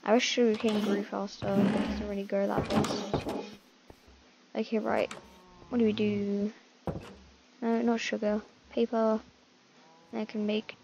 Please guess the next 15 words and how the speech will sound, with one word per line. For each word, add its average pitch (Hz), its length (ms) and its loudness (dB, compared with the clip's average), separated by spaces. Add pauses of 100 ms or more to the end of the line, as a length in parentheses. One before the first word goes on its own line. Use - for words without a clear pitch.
(1120)
only 226 240 4
two - 300 -4
more 196 160 0
books. - 580 -4 (2500)
And 214 300 0
that's 233 340 0
not 247 80 -4
very 226 200 6
good. 220 400 4
I 220 80 4
really 214 340 4
need, 208 340 2 (3250)
I 240 60 4
really 294 200 12
need 277 220 10